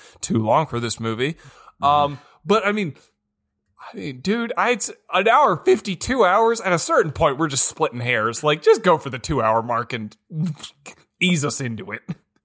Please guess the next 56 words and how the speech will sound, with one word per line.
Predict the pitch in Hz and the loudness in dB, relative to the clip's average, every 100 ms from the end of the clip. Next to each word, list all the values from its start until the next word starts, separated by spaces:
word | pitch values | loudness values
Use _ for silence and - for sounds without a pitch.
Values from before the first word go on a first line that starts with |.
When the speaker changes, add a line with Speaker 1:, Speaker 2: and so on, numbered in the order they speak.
| - - - - 113 | -20 -20 -20 -16 -10
Speaker 2:
And | 113 | -6
yeah, | 117 113 | -4 -4
and | 107 98 | -8 -10
speaking | - 135 135 | -8 -8 -6
of | 135 | -4
wrapping | 113 127 127 | 0 -2 -2
things | 143 127 120 | -10 -6 -4
up, | 147 | -2
we're | 113 | -2
gonna | 135 135 | -4 -4
be | |
doing | 113 117 139 | -6 -4 -2
that | 143 | -2
right | 131 135 | -2 -4
now, | 135 151 | -4 -6
guys. | 127 113 107 | -2 -2 -2
Thank | 131 123 | -4 -8
you | |
so | 123 127 | -6 -4
much | 120 - | -4 -8
for | |
tuning | - 131 123 | -8 -6 -4
into | 123 110 | -6 -6
this | 113 127 | -4 -4
episode | 123 - 117 | -6 -6 -8
of | 110 | -6
the | |
Messed | 113 113 - | -6 -4 -4
Up | 110 | -6
at | 104 | -6
Midnight | 113 107 - | -6 -6 -4
podcast. | 107 101 - 101 98 - _ _ - | -4 -4 -4 -4 -4 -8 _ _ -2
Go | 143 | 0
follow | 143 127 120 | 2 2 0
us | - | -2
on | 117 | -6
Instagram, | 135 - 117 123 117 | -6 -6 -2 -2 -4
Twitter, | - 127 120 | -2 -2 -2
YouTube. | 110 117 123 113 | -4 -6 -8 -4
You | |
guys | 113 110 | -2 -2
know | 110 | -6
the | |
deal. | 104 110 | -6 -4
Stay | 104 113 | -4 -4
up | 101 | -6
to | |
date | - 98 | -6 -6
with | 101 | -6
what | 101 | -8
we | 98 | -6
got | 101 101 - | -4 -4 -4
going | 110 113 | -6 -4
on. | 123 135 135 131 | -4 -4 -4 -8
And, | 104 107 107 110 | -8 -8 -6 -4
um, | 104 101 | -4 -4